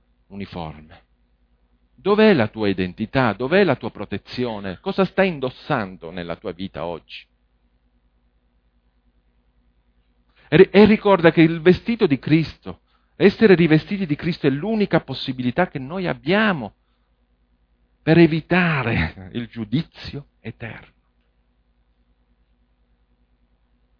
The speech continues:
Però non siamo soltanto vestiti, rivestiti di Cristo. Il secondo punto, leggilo con me, il versetto ventotto. Se tu hai davvero,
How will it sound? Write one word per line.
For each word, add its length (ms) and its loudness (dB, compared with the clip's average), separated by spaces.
Però 160 -2
non 140 -2
siamo 220 4
soltanto 500 0
vestiti, 600 0
rivestiti 580 -2
di 120 -2
Cristo. 500 -12
Il 100 -14
secondo 360 0
punto, 280 0
leggilo 340 4
con 140 -2
me, 100 4
il 100 6
versetto 420 2
ventotto. 960 -2
Se 220 4
tu 140 2
hai 100 10
davvero, 680 6